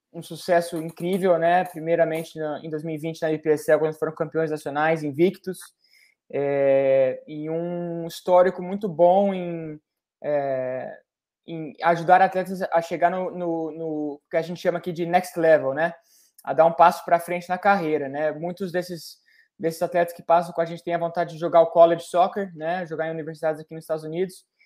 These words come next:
e muitos também querem já pular essa, essa fase e ir pro profissional. E o clube teve um histórico bem grande, né, em ajudar atletas. Se eu não me engano, agora foram mais de,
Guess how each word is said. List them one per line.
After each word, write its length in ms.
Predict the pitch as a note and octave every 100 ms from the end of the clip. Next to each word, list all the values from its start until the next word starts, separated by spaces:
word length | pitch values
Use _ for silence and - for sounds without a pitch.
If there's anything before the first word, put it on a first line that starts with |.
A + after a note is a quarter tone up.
| _ _
e 140 | - G3
muitos 320 | F#3 G3 -
também 300 | G3 F#3+ F#3
querem 500 | F#3 F3 F#3+ F#3+ F3 _
já 200 | D#3+ F3
pular 400 | F3 F#3+ E3+ E3+
essa, 420 | F3 F3 D#3+ C3
essa 240 | C#3+ D#3+ E3
fase 380 | E3 D#3 E3 F3
e 40 |
ir 20 |
pro 100 | F3 E3+
profissional. 640 | F3+ F3 G3+ E3+ D3+ C#3
E 100 | C#3
o 60 | C#3
clube 260 | D#3 D#3
teve 260 | D#3+ D#3+ D#3
um 120 | F3
histórico 500 | F3 - D#3+ E3+ F3
bem 220 | D#3 E3
grande, 340 | E3+ E3 F3 D#3+
né, 160 | D#3
em 140 | D#3+ D#3
ajudar 420 | D3+ C#3+ D3+ D3+
atletas. 600 | C#3+ D3 D#3+ D#3+ E3+ - _ _ _ _
Se 120 | -
eu 40 |
não 60 | D#3+
me 100 | E3
engano, 300 | D#3+ E3 E3
agora 320 | D3+ D#3+ D#3+
foram 240 | D#3 E3 D#3
mais 320 | D#3 E3+ D#3+
de, 400 | E3+ D#3 D3